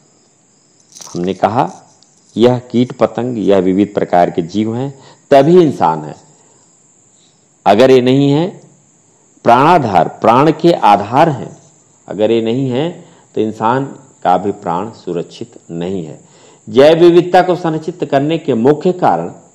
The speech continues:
संकीर्ण रूप से उपयोग, व्यापक रूप से उपयोग और नैतिक है। पारितंत्र से हमें प्रत्यक्ष लाभ जैसे भोजन, रेशा, ईंधन, लकड़ी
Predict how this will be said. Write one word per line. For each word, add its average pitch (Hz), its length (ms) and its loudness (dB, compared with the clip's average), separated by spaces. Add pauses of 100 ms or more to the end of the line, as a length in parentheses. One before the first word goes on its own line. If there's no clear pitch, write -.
(180)
संकीर्ण 120 540 0
रूप 101 200 0
से - 160 -6
उपयोग, 110 800 0 (840)
व्यापक 123 480 2
रूप 87 180 -2
से - 140 -4
उपयोग 123 600 0 (640)
और 135 300 4
नैतिक 143 680 0
है। 85 160 -8 (1120)
पारितंत्र 147 540 2
से 165 160 -4
हमें 165 340 0
प्रत्यक्ष 123 380 -4
लाभ 110 280 -2
जैसे 113 280 -4
भोजन, 87 460 -6 (960)
रेशा, 104 600 -2 (500)
ईंधन, 113 440 -2 (160)
लकड़ी 120 560 -2